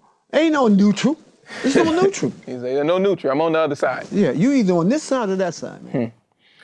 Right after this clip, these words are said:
Speaker 2: Segueing a little bit, I wanna talk to you about what you have coming up with Puma, right? And so Puma has this platform called For All Time, right? And the focus of it is this theme called classic.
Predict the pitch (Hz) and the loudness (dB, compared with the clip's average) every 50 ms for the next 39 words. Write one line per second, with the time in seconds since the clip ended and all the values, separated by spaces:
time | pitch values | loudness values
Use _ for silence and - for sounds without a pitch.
0 | - _ _ _ _ - - - 165 170 147 147 147 143 139 135 127 127 135 143 | -20 _ _ _ _ -10 -4 0 0 0 2 0 0 0 0 -2 0 0 2 2
1 | 139 135 123 120 123 123 123 123 - _ _ _ _ _ _ - - 120 139 151 | 2 0 0 0 0 -2 -2 -2 -4 _ _ _ _ _ _ -8 -2 0 2 2
2 | 175 214 208 175 - - 160 151 135 - - 147 143 139 139 131 120 131 127 127 | 2 0 0 -2 -2 0 -2 -2 -2 -4 -4 -2 0 0 0 0 2 0 0 0
3 | 127 - - _ _ _ - - 131 131 143 135 135 131 127 127 - - 135 127 | 0 -4 -6 _ _ _ -4 -4 -2 0 0 0 2 2 0 0 -2 -2 -4 -2
4 | 123 135 131 117 - - - - - - 123 117 117 - 123 - _ _ _ _ | -2 -2 -4 -4 -4 -6 -8 -6 -4 -4 -4 -4 -6 -10 -14 -16 _ _ _ _
5 | - 120 123 123 127 - - _ _ _ 131 127 123 - 131 120 - - 175 175 | -6 -2 0 0 0 0 -2 _ _ _ -8 -6 -2 -2 -2 -2 0 0 0 2
6 | 165 160 156 151 143 143 143 135 135 - - _ _ _ _ _ _ _ _ _ | 2 2 0 0 0 0 0 -2 -6 -8 -16 _ _ _ _ _ _ _ _ _
7 | _ - 156 127 - - - 151 131 139 139 - - 131 127 123 131 127 - - | _ -6 -6 -6 -6 -2 -2 -2 -2 -2 -4 -6 -4 -2 -2 -2 -4 -6 -8 -6
8 | - - 127 123 - - - - 127 127 127 - - - 131 - - - - 135 | -6 -4 -6 -6 -6 -6 -2 0 0 0 0 -2 -4 -8 -12 -10 -12 -12 -14 -16
9 | 160 180 - 117 117 117 110 - - - 117 123 120 120 120 117 117 127 127 - | -18 -12 -8 -6 -4 -4 -4 -4 -6 -6 -6 -4 -4 -4 -2 -2 -2 -2 -2 0
10 | - 151 151 - 151 131 - - 123 123 113 120 120 120 120 117 117 120 113 113 | 0 0 0 0 -2 -6 -4 -2 -2 -2 -2 -4 -4 -2 -2 -2 -2 -2 -4 -6
11 | 117 - - - - 120 123 120 - - - - 143 135 135 127 123 123 120 - | -10 -12 -14 -12 -6 -4 -4 -4 -6 -6 -2 0 2 2 2 2 0 -2 -4 -4
12 | - 127 120 117 - - - - - - - - - - - - _ - - | -4 -4 -4 -4 -4 -8 -8 -6 -6 -6 -8 -12 -16 -16 -16 -18 _ -20 -20